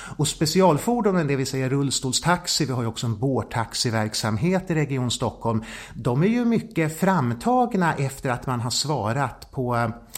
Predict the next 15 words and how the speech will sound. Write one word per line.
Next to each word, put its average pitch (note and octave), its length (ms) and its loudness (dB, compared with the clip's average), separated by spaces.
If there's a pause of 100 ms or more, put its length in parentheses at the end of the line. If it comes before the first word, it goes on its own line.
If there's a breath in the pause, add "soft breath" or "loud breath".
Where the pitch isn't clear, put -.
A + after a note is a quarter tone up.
(200 loud breath)
en B2 220 0
anbudsinbjudan B2 960 2
från G3 200 6
oss, - 480 4
för C3 100 2
att, A#2+ 420 -4
eh, C3 80 4 (760)
rullstolstaxi D#3 840 2
används F3 540 2
ju, F#3+ 180 6 (420 loud breath)
eh, C#3 300 2
nästan C3+ 440 4
uteslutande G2 920 0 (340)
till A2+ 160 -2
färdtjänst. F#2 720 -6